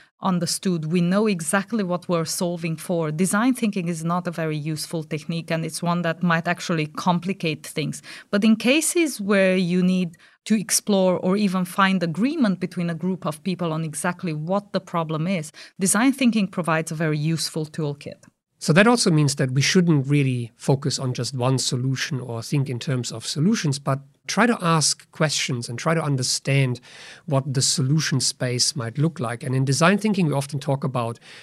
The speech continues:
Speaker 2: divergence and convergence.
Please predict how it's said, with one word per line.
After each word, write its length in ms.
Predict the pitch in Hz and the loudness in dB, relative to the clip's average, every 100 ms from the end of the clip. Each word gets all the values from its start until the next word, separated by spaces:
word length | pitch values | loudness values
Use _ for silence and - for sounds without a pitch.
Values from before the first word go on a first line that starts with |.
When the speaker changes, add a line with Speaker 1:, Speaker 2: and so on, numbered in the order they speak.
| - _ - | -20 _ 2
Speaker 2:
divergence 840 | 135 123 135 139 139 123 120 - | 4 4 4 4 2 -2 -4 -6
and 280 | 131 120 120 | -6 -6 -6
convergence. 960 | - 147 143 113 113 120 - 165 143 | -2 0 2 0 -4 -8 -12 -10 -10